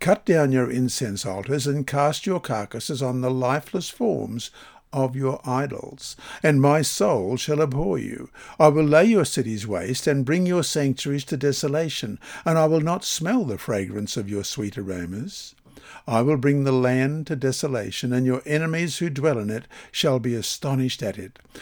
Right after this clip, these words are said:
I will scatter you among the nations and draw out a sword after you.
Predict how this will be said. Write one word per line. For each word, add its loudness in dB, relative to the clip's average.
I 8
will 4
scatter 4
you 4
among 0
the -2
nations -2
and 2
draw 4
out 2
a 0
sword 0
after -4
you. -6